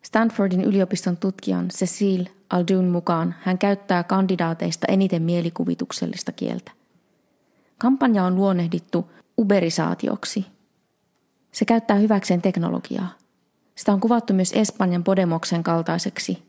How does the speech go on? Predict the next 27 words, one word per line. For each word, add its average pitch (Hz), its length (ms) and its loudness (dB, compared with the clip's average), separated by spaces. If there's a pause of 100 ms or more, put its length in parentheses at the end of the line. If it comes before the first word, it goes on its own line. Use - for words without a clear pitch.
(120)
eli 180 120 0
kannattajat 196 640 0
tekevät 170 420 -2
siitä 170 280 -2
itse 190 240 -2
mediansa 170 480 -2
ja - 120 -2
osallistuvat. - 720 -6 (1000)
Mélenchon 247 360 2
käyttää 214 320 0
onnistuneesti 180 540 0
YouTubea. 170 400 -2 (680)
Hän 208 120 0
kehottaa 262 360 2
kannattajiaan 196 600 2
tykkäämään 175 480 0
videoistaan 180 540 0
ja 170 100 0
levittämään 180 540 0
niitä 156 220 -2
eteenpäin. - 540 -6 (1000)
Mélenchonin 240 440 4
suosio 233 340 2
on 190 80 2
suurempi 208 340 2
kuin 185 140 0
sosialistien 185 880 0